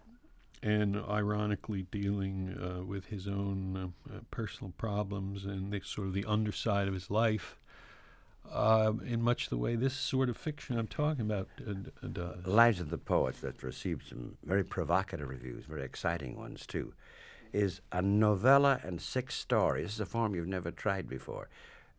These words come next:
Speaker 2: Short story. You, you speak of the short story and the novel,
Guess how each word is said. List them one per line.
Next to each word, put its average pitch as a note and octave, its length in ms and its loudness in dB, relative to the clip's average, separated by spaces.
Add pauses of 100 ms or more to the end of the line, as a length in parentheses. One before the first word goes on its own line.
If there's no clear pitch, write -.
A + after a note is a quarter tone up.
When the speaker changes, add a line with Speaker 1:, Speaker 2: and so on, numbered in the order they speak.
(340)
Speaker 2:
Short A2+ 360 0
story. G#2+ 600 4 (260)
You, F#2+ 100 -2
you G#2+ 180 0
speak C3 260 -2
of - 60 2
the A2+ 80 2
short G#2+ 280 4
story F2 340 2
and E2 100 2
the E2 60 2
novel, F2+ 460 2